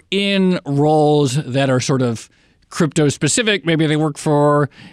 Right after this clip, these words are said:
a V C fund, or maybe they're just an investor, or they're a software developer.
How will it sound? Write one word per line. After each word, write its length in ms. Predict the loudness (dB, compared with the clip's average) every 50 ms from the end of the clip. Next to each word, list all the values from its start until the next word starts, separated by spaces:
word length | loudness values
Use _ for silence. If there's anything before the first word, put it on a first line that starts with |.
| -20 _ _
a 200 | -2 0 2 2
V 220 | 2 2 0 0 0
C 240 | 0 0 0 0
fund, 380 | 0 0 0 0 0 2 2 0
or 60 | 2
maybe 220 | 2 2 2 2 2
they're 140 | 2 2
just 160 | 2 0 0 0
an 60 | 0
investor, 440 | 0 0 0 0 0 0 0 0 0
or 60 | 0
they're 160 | 2 0 0
a 40 | 0
software 540 | 0 0 -2 -2 -2 -2 -2 0 2 2 2
developer. 640 | 0 0 0 0 0 0 -2 -2 -2 -2 -2 -2